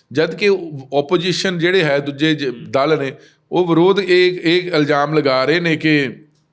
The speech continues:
Speaker 1: ਜਿਹੜੇ ਵੀ ਨੇ ਅਕਾਲੀ ਦਲ ਅਕਾਲ ਤਖਤ ਸਾਹਿਬ ਦਾ ਹੁਕਮ ਨਹੀਂ ਮੰਨ ਰਿਹਾ
Speaker 2: ਔਰ
Speaker 1: ਜੀ।
Speaker 2: ਇਸ ਦੁਚਿੱਤੀ ਦੇ ਵਿੱਚ ਤਾਂ ਜਿਹੜਾ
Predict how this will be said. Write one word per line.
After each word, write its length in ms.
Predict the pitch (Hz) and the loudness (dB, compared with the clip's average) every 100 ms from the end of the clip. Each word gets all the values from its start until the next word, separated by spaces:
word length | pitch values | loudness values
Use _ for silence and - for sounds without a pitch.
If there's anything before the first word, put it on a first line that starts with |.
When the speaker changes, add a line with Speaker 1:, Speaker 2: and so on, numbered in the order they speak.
| _ _ _ 127 | _ _ _ -8
Speaker 1:
ਜਿਹੜੇ 320 | 117 151 147 | -2 0 0
ਵੀ 120 | 127 | 0
ਨੇ 100 | 147 | -4
ਅਕਾਲੀ 320 | 127 135 135 | 0 0 0
ਦਲ 200 | 135 143 | 0 0
ਅਕਾਲ 320 | 160 151 127 120 | 0 0 -2 -2
ਤਖਤ 160 | 123 | -6
ਸਾਹਿਬ 260 | - 131 131 | -2 -2 0
ਦਾ 360 | 131 160 - - _ _ 143 | 0 -2 -8 -20 _ _ -2
ਹੁਕਮ 300 | 147 156 139 | 0 -2 -2
ਨਹੀਂ 180 | 147 | -2
ਮੰਨ 240 | 147 110 95 | 0 -2 -2
ਰਿਹਾ 180 | 107 104 | 0 0
Speaker 2:
ਔਰ 140 | 170 | -2
Speaker 1:
ਜੀ। 80 | 196 | -6
Speaker 2:
ਇਸ 140 | 208 | -8
ਦੁਚਿੱਤੀ 520 | 254 208 196 190 220 226 | -12 -12 -12 -14 -12 -2
ਦੇ 140 | 233 | 0
ਵਿੱਚ 220 | 226 226 | 2 0
ਤਾਂ 180 | 214 240 | 0 2
ਜਿਹੜਾ 480 | 220 226 233 190 | 4 4 4 2